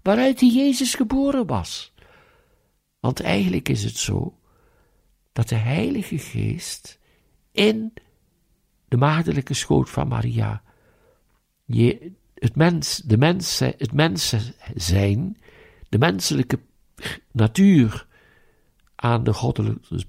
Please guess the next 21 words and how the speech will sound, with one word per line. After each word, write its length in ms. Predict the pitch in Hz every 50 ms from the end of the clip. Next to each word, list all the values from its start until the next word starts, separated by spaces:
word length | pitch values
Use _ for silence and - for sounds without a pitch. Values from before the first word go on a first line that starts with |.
| -
zoon 640 | - - 95 90 101 101 92 101 101 95 - 156 - -
heeft 380 | _ - 95 95 90 104 - -
geschonken. 640 | - - - - - 101 95 95 - - - - - _ _ _ _ _ _ _ _ _ _ _ _ _ _ _ _ _ _ _ _ _ _ _ _ _ _ _ _ _ _ _ _ _ _
En 180 | - 143 147
die 140 | 165 180 165
Goddezoon, 800 | - - 104 - 135 104 92 107 95 95 123 165 202 254 247 - - _ _ _ _ _ _ _ _
Maria's 460 | - 107 95 120 113 92 85 - -
kind, 460 | - - 107 147 190 214 - - - _ _ _ _ _ _ _ _ _ _ _ _ _
was 200 | - 151 - -
haar 140 | 131 131
eigen 320 | - 139 175 190 - 120 110
vlees 340 | - 151 156 170 180 - -
en 140 | - -
bloed. 400 | - - 202 190 175 - - - _ _ _ _ _ _ _ _ _ _ _ _ _ _ _ _ _ - - - -
En 140 | - 156 139
dat 180 | - 147 - -
geeft 260 | 190 202 185 - -
een 100 | 185 156
heel 240 | 165 233 262 254 233
bijzondere 540 | 220 185 - 180 185 190 - 190 156 165
band 540 | 143 139 - 139 - 127 135 - - - -